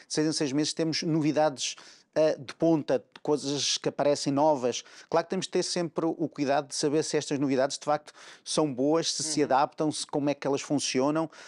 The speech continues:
Speaker 1: Há que ter sempre o cuidado de ver, ehm, a adequação e se funciona, mas é sempre uma área que está sempre em evolução e é muito importante ir a congressos,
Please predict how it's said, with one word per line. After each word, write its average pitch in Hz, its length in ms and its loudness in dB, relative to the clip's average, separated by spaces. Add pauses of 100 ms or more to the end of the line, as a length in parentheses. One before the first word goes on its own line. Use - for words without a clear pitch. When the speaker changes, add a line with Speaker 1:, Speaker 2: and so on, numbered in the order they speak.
(140)
Speaker 1:
Há 147 140 0
que - 80 -20
ter 143 160 0
sempre 139 340 -2
o 127 40 -8
cuidado 139 500 0
de 113 80 -10
ver, 131 440 2 (380)
ehm, 127 440 2 (100)
a 147 80 2
adequação 151 760 2
e 135 80 -4
se - 80 -4
funciona, 147 440 0
mas 151 160 0
é 151 60 0
sempre 156 280 -2
uma 143 120 0
área 147 140 0
que - 60 -6
está 147 160 -4
sempre 160 420 -4
em 156 40 0
evolução 147 580 0 (320)
e 147 540 2
é 143 100 2
muito 160 340 0
importante 143 640 -4
ir 139 160 0
a 135 60 0
congressos, 127 760 -2